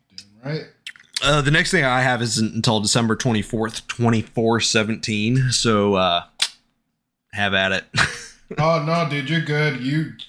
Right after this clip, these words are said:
Speaker 1: take the wheel because here's the thing, and I'll,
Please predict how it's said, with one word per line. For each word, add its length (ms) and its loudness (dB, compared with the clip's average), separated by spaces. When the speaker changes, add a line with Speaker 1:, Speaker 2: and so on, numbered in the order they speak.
Speaker 1:
take 260 -4
the 80 -2
wheel 240 0
because 800 -10
here's 260 0
the 60 -2
thing, 260 -2
and 100 -6
I'll, 220 -2